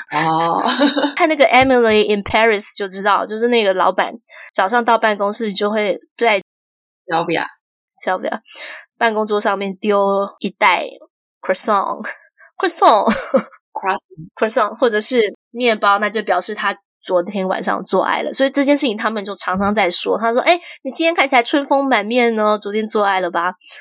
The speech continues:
Speaker 2: 这是稀松平常有拿出来在谈的事情，
Speaker 1: 嗯，嗯。
Speaker 2: 因为大家一直把它埋起来。那像日本的婚姻，大家都是无性婚姻了，
Speaker 1: <laughs>
Speaker 2: 全部都埋起来。
Speaker 1: 在 Podcast 上面有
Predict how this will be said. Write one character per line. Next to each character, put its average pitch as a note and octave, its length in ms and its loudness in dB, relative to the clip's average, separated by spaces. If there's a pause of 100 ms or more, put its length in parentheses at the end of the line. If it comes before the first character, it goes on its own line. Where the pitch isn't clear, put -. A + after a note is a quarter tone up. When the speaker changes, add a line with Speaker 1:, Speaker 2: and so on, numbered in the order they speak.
Speaker 2:
这 A3+ 60 -6
是 B3 140 -2
稀 A3+ 340 2
松 G#3 440 -4
平 - 200 -10
常 - 280 -6
有 - 200 -4 (140)
拿 E3+ 180 -2
出 - 140 0
来 F3+ 80 0
在 G3 160 -6
谈 - 280 -10
的 F#3 120 -6
事 E3 180 -4
情， D#3 200 -4
Speaker 1:
嗯， D3 40 -12
嗯。 - 160 -20 (140)
Speaker 2:
因 B3+ 100 4
为 A#3+ 80 4
大 A#3+ 160 2
家 A#3 160 4
一 A#3+ 80 2
直 G3+ 180 -4
把 E3 160 0
它 G#3 140 0
埋 F#3 200 -2
起 - 200 -2
来。 - 120 -6
那 A3 140 0 (160)
像 G#3 280 -2
日 G#3+ 140 2
本 D3+ 240 -4
的 - 220 -2
婚 F#3 220 -2
姻， F#3 200 -6
大 F3 100 -2
家 F#3 80 -4
都 F3+ 180 -2
是 F3+ 140 -2
无 G3 160 -4
性 G3+ 240 2
婚 - 220 -2
姻 - 300 -8
了， - 80 0 (160)
Speaker 1:
<laughs> E4+ 160 -2
Speaker 2:
全 - 140 0
部 A#3 160 -2
都 G#3 140 2
埋 G3 180 -2
起 - 200 -2
来。 - 220 -8 (200)
Speaker 1:
在 D#3+ 220 -2
Podcast - 560 -6
上 D3 160 -10
面 C#3+ 140 -10
有 C#3 80 -10